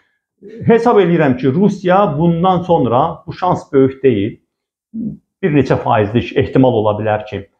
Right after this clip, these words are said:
Ermənistanda nəsə eləsin. Bu yalnız və yalnız hərbi güc hesabına ola bilər. Yox, oradakı o Gümrüdəki hərbi hissənin Ermənistanı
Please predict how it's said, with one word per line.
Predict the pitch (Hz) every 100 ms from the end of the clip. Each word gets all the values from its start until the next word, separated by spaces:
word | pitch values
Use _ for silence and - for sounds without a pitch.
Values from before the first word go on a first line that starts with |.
| _ -
Ermənistanda | 123 123 117 - 117 120
nəsə | 113 -
eləsin. | 110 107 - 175 160
Bu | 190
yalnız | 233 269 247 233 175 175
və | 208
yalnız | 208 214 202 202 220 214 - _ -
hərbi | 190 156 160 151
güc | 156 -
hesabına | 120 - 95 90
ola | 87 85
bilər. | 90 87 _ _ _
Yox, | 208 190 160
oradakı | 214 208 180 175 180
o | 170 160 135
Gümrüdəki | 170 160 156 156 175 170 - _ _ -
hərbi | 151 151
hissənin | 156 156 151 151
Ermənistanı | 139 135 127 131 131